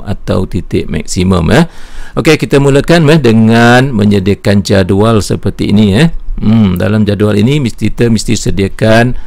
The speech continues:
ah, lima perkara ini, iaitu x, dy per dx, tanda bagi dy per dx, lakaran tangen dan lakaran graf. Ah, di sini koordinat titik pusingannya yang tadi,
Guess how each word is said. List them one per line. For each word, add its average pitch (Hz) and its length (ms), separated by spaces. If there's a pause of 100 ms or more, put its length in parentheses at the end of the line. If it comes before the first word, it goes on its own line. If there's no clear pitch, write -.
(220)
ah, 98 160
lima 110 640
perkara 98 560
ini, 85 240 (240)
iaitu 90 560
x, 104 480 (240)
dy 110 320 (320)
per 85 160
dx, 85 480 (400)
tanda 113 640
bagi 98 320
dy 90 160 (240)
per 80 160
dx, 101 400 (480)
lakaran 107 720
tangen 101 560 (160)
dan 92 480
lakaran 90 640
graf. 87 480 (380)
Ah, 107 320
di 110 80
sini 202 560
koordinat 107 480
titik - 400
pusingannya 113 720
yang 127 240
tadi, 127 400